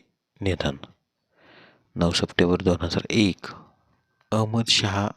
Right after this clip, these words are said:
मसूद, अफगाणिस्तानचे उपरा-, उपराष्ट्राध्यक्ष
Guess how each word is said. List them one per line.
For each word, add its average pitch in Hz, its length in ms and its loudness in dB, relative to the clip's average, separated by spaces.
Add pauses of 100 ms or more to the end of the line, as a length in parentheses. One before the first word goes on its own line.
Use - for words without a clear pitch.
मसूद, 90 420 2 (760)
अफगाणिस्तानचे 98 800 0 (140)
उपरा-, 107 560 0 (260)
उपराष्ट्राध्यक्ष 110 920 0